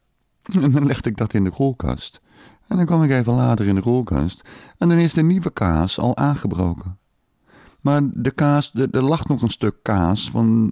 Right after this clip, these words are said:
vorige zaterdag. Maar ze was al begonnen aan de nieuwe kaas. En dan vraag je dat aan zo iemand. Van, "Goh, waarom ben je nou begonnen aan die nieuwe kaas?"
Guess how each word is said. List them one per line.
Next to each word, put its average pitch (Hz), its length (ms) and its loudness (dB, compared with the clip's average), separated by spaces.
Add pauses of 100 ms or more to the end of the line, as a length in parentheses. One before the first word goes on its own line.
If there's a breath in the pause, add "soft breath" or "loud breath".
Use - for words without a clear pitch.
vorige 131 440 -2
zaterdag. - 760 -4 (540 loud breath)
Maar 175 180 2
ze 175 120 2
was 180 240 2
al 165 200 2
begonnen 156 460 2
aan 151 100 4
de 147 60 0
nieuwe 156 280 2
kaas. 67 560 -6 (800 soft breath)
En 170 120 0
dan 175 100 2
vraag 185 340 0
je 156 100 0
dat 90 180 0
aan 80 140 0
zo 87 100 -4
iemand. 71 500 -2
Van, 170 120 0
"Goh, 160 300 -2 (320 loud breath)
waarom 180 320 2
ben 165 120 2
je 160 100 4
nou 151 140 2
begonnen 151 420 0
aan 151 100 2
die 143 120 2
nieuwe 151 260 2
kaas?" 220 440 0